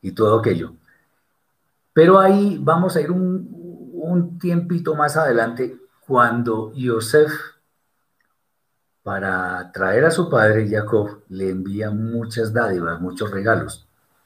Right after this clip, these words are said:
Entonces uno podría preguntarse, bueno, ¿y para qué tantos regalos? ¿Para qué le, le envía tantas, tantas,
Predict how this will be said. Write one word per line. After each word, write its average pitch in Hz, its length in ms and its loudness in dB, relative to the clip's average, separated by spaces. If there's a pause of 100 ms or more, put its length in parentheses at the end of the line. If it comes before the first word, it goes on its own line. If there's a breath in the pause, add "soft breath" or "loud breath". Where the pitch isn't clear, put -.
(760)
Entonces 101 280 0
uno 117 200 4
podría 95 240 4
preguntarse, 104 480 2
bueno, 110 220 -2
¿y - 20 -4
para 95 340 -6
qué 123 140 0
tantos 139 380 4
regalos? 143 680 -2 (840)
¿Para 104 300 2
qué 123 120 4
le, 127 260 4
le 117 140 0
envía 113 320 2
tantas, 113 720 0 (540)
tantas, 107 540 0